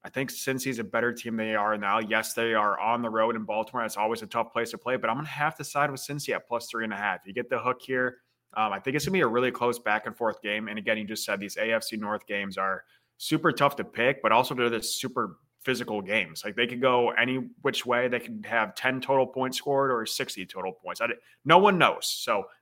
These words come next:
I do think it's gonna be close. I think both teams are gonna keep it competitive. And I'm just gonna say Cincy holds on by a, um, the hook of a field goal, three and a half points. Uh, over under, ah, God, I'm gonna lean the under, forty-six. Again, it's going to the stats of divisional games,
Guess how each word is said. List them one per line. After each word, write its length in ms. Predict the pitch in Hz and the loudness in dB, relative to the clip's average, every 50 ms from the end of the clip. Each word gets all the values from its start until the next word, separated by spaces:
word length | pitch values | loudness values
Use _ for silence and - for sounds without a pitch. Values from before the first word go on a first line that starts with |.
| - 104 | -6 -4
I 60 | 117 | -2
do 160 | 110 151 160 | 0 0 0
think 140 | 160 185 175 | 2 2 0
it's 100 | 170 170 | 0 0
gonna 80 | 160 151 | 0 -2
be 100 | 147 143 | -2 -2
close. 360 | - - 135 139 156 151 - | 0 2 2 2 2 0 -4
I 40 | 120 | -6
think 200 | 123 120 110 - | -6 -6 -2 0
both 180 | 127 123 123 123 | 0 0 0 -2
teams 240 | - 123 127 127 120 | -4 -6 -4 -4 -4
are 60 | 117 | -4
gonna 180 | 107 120 117 113 | -2 -4 -4 -4
keep 260 | 117 - 127 123 127 | -6 -8 -6 -2 -2
it 160 | 127 123 - - | -2 -2 -4 -8
competitive. 520 | 110 110 - 117 123 127 143 147 147 - - _ _ _ _ _ _ _ _ _ _ _ _ _ _ _ - | -10 -6 -2 -2 0 0 0 -2 -4 -6 -12 _ _ _ _ _ _ _ _ _ _ _ _ _ _ _ -4
And 100 | 123 117 | 0 2
I'm 140 | 117 123 127 | 2 2 2
just 140 | 127 123 - | 0 -2 -4
gonna 100 | 135 123 | -6 -4
say 220 | - - 127 123 | -4 -2 -2 -2
Cincy 420 | 120 117 - 127 120 113 117 127 123 | -2 -2 -4 -4 -4 -4 -4 -4 -2
holds 280 | 120 123 123 113 101 | 0 0 0 2 2
on 200 | 123 117 117 110 | 2 2 2 2
by 160 | 110 110 107 | 2 2 2
a, 200 | 113 110 107 104 98 - - | 2 2 0 -2 -4 -4 -4
um, 460 | 113 107 104 104 98 98 95 95 95 _ _ _ _ | -4 -2 -4 -4 -8 -10 -14 -16 -18 _ _ _ _
the 80 | - 110 | -6 -2
hook 220 | 101 123 131 127 - | 0 0 0 0 -2
of 100 | 117 113 | -4 -4
a 60 | 113 | -4
field 220 | - - 127 123 | -4 -2 -2 -2
goal, 120 | 107 101 95 - | -2 -4 -6 -6
three 120 | 110 113 | -8 -8
and 80 | 107 104 | -6 -6
a 40 | |
half 140 | 104 101 - - | -6 -8 -8 -8
points. 340 | 107 107 98 98 95 - - _ - - _ _ _ - - | -8 -6 -6 -6 -10 -14 -20 _ -20 -20 _ _ _ -6 -4
Uh, 140 | 101 101 - | -2 -2 0
over 280 | - 143 143 139 131 127 | 2 2 4 6 6 6
under, 400 | 131 131 135 135 135 135 127 - - - _ _ _ _ _ _ _ _ _ _ _ _ _ _ _ _ _ _ _ _ - 143 139 147 | 6 4 4 4 4 4 2 0 -4 -10 _ _ _ _ _ _ _ _ _ _ _ _ _ _ _ _ _ _ _ _ -12 -6 -2 2
ah, 600 | 147 139 131 127 120 117 107 101 90 87 87 85 - _ - - | 2 4 6 6 6 6 4 2 0 -2 -4 -6 -8 _ -20 -18
God, 400 | 107 110 107 104 104 101 101 101 | -14 -12 -8 -6 -6 -6 -6 -4
I'm 80 | 98 120 | -2 0
gonna 120 | 151 151 139 | 0 2 2
lean 180 | 135 139 143 | 2 2 2
the 120 | 143 139 135 | 2 2 2
under, 240 | 135 135 139 139 135 | 2 2 2 0 -2
forty-six. 640 | - - 131 123 127 123 - 131 127 127 123 - | -2 -2 -2 -2 -2 -2 -2 0 0 0 0 -4
Again, 380 | 113 107 117 117 117 120 117 107 | -6 -2 -2 -2 -2 -2 -6 -8
it's 340 | - 101 107 _ _ - - | -10 -12 -12 _ _ -16 -8
going 240 | - - 123 120 120 | -4 -4 -2 -2 -4
to 100 | 120 123 | -6 -8
the 60 | 117 | -8
stats 440 | 110 - - 110 107 107 110 110 - | -8 -6 -2 0 2 2 2 0 -2
of 140 | 117 107 95 | -8 -10 -10
divisional 440 | 107 98 110 110 101 107 110 104 104 | -10 -8 -8 -8 -6 -8 -8 -8 -6
games, 460 | 95 101 104 104 107 107 110 107 | -4 -4 -4 -2 -4 -4 -6 -8